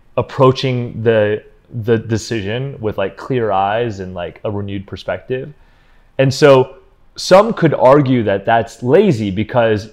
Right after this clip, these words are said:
"Oh, that's a decision I was made aware of yesterday, so I should have made it yesterday." And because today brings about its own set of decisions and challenges to navigate.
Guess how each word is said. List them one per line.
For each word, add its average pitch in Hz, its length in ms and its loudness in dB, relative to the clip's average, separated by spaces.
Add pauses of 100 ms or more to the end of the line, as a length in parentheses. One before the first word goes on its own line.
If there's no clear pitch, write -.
(120)
"Oh, 170 260 6
that's 135 220 0
a 131 60 -2
decision 120 680 -6
I 113 140 0
was 101 180 -4
made 113 240 -2
aware 135 300 0
of 101 160 -2
yesterday, 117 720 -6 (340)
so - 180 -2
I 113 80 4
should 160 220 0
have 127 80 2
made 123 220 2
it - 80 -6
yesterday." - 580 -8 (400)
And 117 240 -2
because 120 640 0
today 185 320 4
brings 127 280 2
about 110 280 0
its 104 160 -6
own 127 200 -2
set 98 220 -6
of 90 240 -8
decisions 98 540 -6
and 95 120 -12
challenges 95 680 -6
to 92 260 -10 (320)
navigate. 101 640 -6